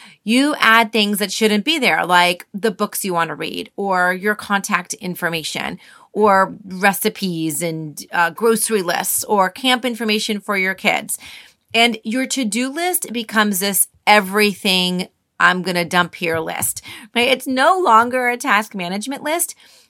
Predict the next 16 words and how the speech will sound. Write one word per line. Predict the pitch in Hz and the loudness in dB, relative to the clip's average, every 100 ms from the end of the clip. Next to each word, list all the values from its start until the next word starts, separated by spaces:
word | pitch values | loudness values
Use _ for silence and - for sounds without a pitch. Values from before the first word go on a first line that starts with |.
| - | 0
but | 220 | 2
it's | 214 214 - | 2 0 -6
blown | 190 208 240 294 | -4 2 4 4
up | 359 269 190 - | 6 6 6 2
into | 214 214 | -2 0
this | 190 185 | -2 -4
catch-all | - 254 214 220 202 165 | -8 0 0 6 6 6
list, | 156 170 - - | 4 -4 -6 -2
like | 214 - | -4 2
every | 254 254 277 | 2 4 2
single | 254 233 | 0 -2
thing | 226 214 | 2 2
going | 196 190 180 | 4 4 4
on. | 170 143 196 262 247 226 _ _ - | 0 -4 -6 -6 -6 -16 _ _ 0
And | 262 | 2
it's, | 285 285 | 2 -4